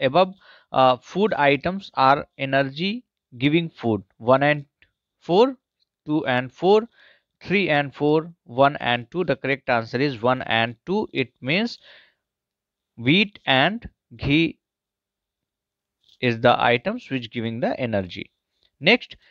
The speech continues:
read the following statements about disease. They are caused by germs. They are caused due to lack of nutrients in our diet. They can be passed on from one person to another person through contact.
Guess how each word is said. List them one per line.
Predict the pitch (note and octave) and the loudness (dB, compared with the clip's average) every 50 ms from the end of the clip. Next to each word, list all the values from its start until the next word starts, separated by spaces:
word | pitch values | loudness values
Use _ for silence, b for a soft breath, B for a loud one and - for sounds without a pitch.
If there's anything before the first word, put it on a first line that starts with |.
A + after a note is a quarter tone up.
| _ _ - | _ _ -4
read | A#2+ B2 D3+ G3+ G3 F3+ | 0 2 2 2 2 0
the | G3+ | -2
following | - - E3 D3+ D3+ D#3+ F3 F3 F3+ F3+ | 0 2 2 4 4 4 0 0 -2 -6
statements | - - F3+ F3 F3 - F#3+ A3 C4+ - - | -4 -2 -4 -4 -4 -4 -8 -8 -6 -2 -2
about | E3+ D3+ C#3 C#3+ C#3 C3+ B2 | -2 2 2 2 2 2 0
disease. | C3 B2+ A#2+ C#3+ G3 B3+ B3+ - - | -4 -4 -2 -2 -4 -4 -4 -10 -10
They | C#3 B2 C#3 C#3 | -2 2 4 4
are | C#3 C#3 C#3 C#3 | 6 4 4 0
caused | - - C3+ C#3 D3+ D3+ C3+ C3+ B2+ | 0 0 2 2 2 2 -2 -4 0
by | C#3 C3+ C3+ | 2 2 2
germs. | C3 G#2+ G2+ C3+ D#3+ G#3 C4 - - - - | 2 0 0 0 0 0 -2 -8 -16 -16 -8
They | A#2 B2+ B2+ | -2 2 4
are | B2 B2+ B2+ - _ _ _ _ _ _ _ _ _ _ _ _ _ _ _ _ _ _ _ | 4 2 2 -2 _ _ _ _ _ _ _ _ _ _ _ _ _ _ _ _ _ _ _
caused | - C#3+ C#3+ D3+ E3 F3+ E3 C#3+ C3+ A#2 A2+ | 2 4 4 4 4 2 0 -6 -12 -12 -6
due | C3+ D3+ D#3+ | -4 -4 -4
to | D3+ - C3+ | -4 -4 0
lack | C3 B2+ B2+ C3 C3 - | 2 2 2 2 2 0
of | C#3 C#3 - _ - | -2 -2 -2 _ -10
nutrients | B2+ B2 A#2+ - _ - E3+ F#3 G#3 G#3 G3+ - | -10 -10 -10 -10 _ -6 -4 -4 -4 -6 -6 -6
in | C#3 B2 | -4 0
our | A#2 A2+ A2 | 0 0 0
diet. | G#2+ G#2 C3 E3 G3+ A#3 A#3 - B B B B B B B B | 2 4 4 4 4 2 -2 -6 B B B B B B B B
They | A#2+ A#2+ | -4 -4
can | A#2 - D#3+ E3 F3 F#3 | -2 2 2 2 2 2
be | F#3 F3+ F3+ | 0 -2 -2
passed | - - C#3+ C#3+ D#3 D#3+ D3+ C#3 | 0 2 4 4 4 2 2 2
on | D3+ C#3+ C#3 C#3+ D3 C#3+ C#3 _ _ _ _ _ _ _ _ _ _ | 2 2 2 2 -2 -6 -16 _ _ _ _ _ _ _ _ _ _
from | - - D#3 D#3+ E3+ E3+ D#3 | -2 2 4 4 4 4 2
one | D3+ D#3 D3+ C#3 | 0 0 0 0
person | - D3 C3+ - - C#3+ C#3 B2+ | 0 0 0 0 -2 -8 -8 -4
to | - | -2
another | C3 B2 B2 B2+ C3 D3 D#3+ | 0 0 0 0 0 -2 -4
person | - - E3+ D#3+ - G#3+ A3+ A#3+ | -2 -2 -4 -4 -2 -6 -6 -8
through | - - C#3 B2+ - | -8 -6 -6 -6 -2
contact. | - A#2 A#2 A#2+ A#2 - F3+ G3+ G#3+ G#3 - - - | -2 -4 -4 -4 -6 -2 0 0 0 0 -6 -20 -20